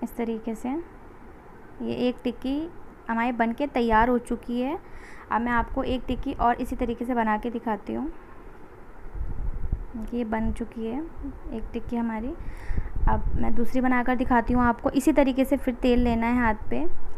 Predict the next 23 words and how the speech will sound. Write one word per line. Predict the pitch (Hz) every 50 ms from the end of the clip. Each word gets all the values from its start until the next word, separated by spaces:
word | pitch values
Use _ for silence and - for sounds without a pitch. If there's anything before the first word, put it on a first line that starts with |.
| -
और | - - 220 220 214 220 220 220 220 220 - -
फिर | 247 247 254 247
हमें | 247 233 233 233 233 247 277 - - - - -
इस | 240 - -
टिक्की | 240 - - 233
को | 226 - - 214
बनाना | - - 233 220 220 214 208 214 214 220
है। | 220 220 233 294 381 - - - - - -
ये | - - 226 220
देखिए, | - 214 214 208 - - - 233 254 302 339 - - - - - - - - - - - - - - - - - - - - - - - - - - -
पहले | - 220 214 214 226 226
गोल, | 220 220 233 226 226 226 233 233 -
मतलब | 247 233 233 233 233 226
गोल | 214 226 233 247
बनाएंगे | 233 247 247 240 226 220 220 220 220 226
हम, | 233 240 269 302
फिर | 302 311 254 254
उसे | 233 262
हल्का | 247 233 220 214 226
सा | 220 247 285 359 427 -
प्रेस | - 254 226 214 220
कर | - 214 202
देंगे | 196 202 190 202 - 208 208